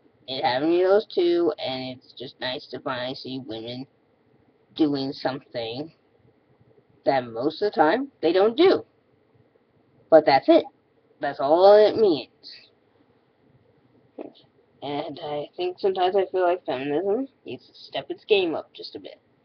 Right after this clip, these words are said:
But that's my personal opinion, and...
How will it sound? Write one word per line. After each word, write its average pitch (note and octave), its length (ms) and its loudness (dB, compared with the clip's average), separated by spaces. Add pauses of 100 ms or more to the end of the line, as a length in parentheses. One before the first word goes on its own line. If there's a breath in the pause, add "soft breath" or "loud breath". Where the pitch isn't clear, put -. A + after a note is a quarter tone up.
(960)
But G#3 160 4
that's E3 280 4
my C#3 340 -6
personal A#2+ 380 -10
opinion, D4 600 -2 (220 loud breath)
and... F4+ 460 -4